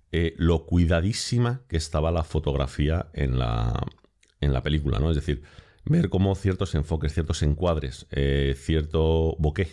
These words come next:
<laughs> simulado, ¿no? En este caso, porque es todo virtual, cierto bokeh, cierto coloreado de talonaje, ¿no? Eh, ciertas... Es decir, en esta película han decidido no ser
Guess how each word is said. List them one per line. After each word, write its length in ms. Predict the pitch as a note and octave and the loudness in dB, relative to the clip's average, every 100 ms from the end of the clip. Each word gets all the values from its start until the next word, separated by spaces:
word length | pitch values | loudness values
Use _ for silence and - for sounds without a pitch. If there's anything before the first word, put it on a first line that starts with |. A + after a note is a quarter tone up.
| - - | -10 -2
<laughs> 520 | F#2 E2 F2+ - D2+ - | 0 2 0 0 -2 -2
simulado, 540 | - F#2 D#2+ F#2 D2+ | 0 0 2 0 0
¿no? 100 | E2+ | 0
En 80 | F#2 | 0
este 180 | E2 C2+ | 0 -2
caso, 240 | D#2+ C#2+ | -2 -4
porque 200 | C#2 C#2 | -2 -2
es 40 | |
todo 160 | D2 C#2+ | 0 0
virtual, 360 | C#2+ C2 D2+ D2 - - - - - | 0 0 -2 -2 -10 -20 -20 -20 -12
cierto 240 | - F2 F2+ | -4 0 2
bokeh, 300 | D#2+ D#2 E2 | 0 2 -2
cierto 560 | - E2+ - F2+ F2 | 0 -4 0 2 2
coloreado 500 | D#2+ D#2+ D2+ D2+ D#2 | 2 0 2 2 0
de 80 | C#2+ | 0
talonaje, 520 | C#2 C#2+ D2 E2 - | 0 0 2 0 -2
¿no? 200 | - A#2+ - - - - _ _ - | -6 -6 -8 -20 -20 -20 _ _ -6
Eh, 240 | - D2+ | -2 0
ciertas... 1400 | D2+ F#2 F#2+ F#2 F#2+ F#2+ F#2+ F#2 F2+ E2+ - - - - _ _ - - - | 0 0 -2 0 0 2 2 2 2 0 -4 -10 -12 -16 _ _ -20 -10 -2
Es 80 | |
decir, 400 | G2+ G2 D#2+ - _ _ _ _ _ _ _ _ _ _ _ - | 0 0 -2 -6 _ _ _ _ _ _ _ _ _ _ _ -2
en 140 | F#2+ | 0
esta 180 | B2+ D3 | 0 -2
película 520 | C3+ C3+ C3+ C3+ - _ | -2 0 0 0 -4 _
han 260 | - A2 A2+ | -2 0 2
decidido 800 | G#2+ - - F2+ A2+ A2+ D2+ C2 - _ _ _ _ _ _ | 0 -2 -4 0 2 2 0 -2 -10 _ _ _ _ _ _
no 220 | - G2 | 0 2
ser 400 | G#2 A2+ G#2 - | 2 0 -2 -4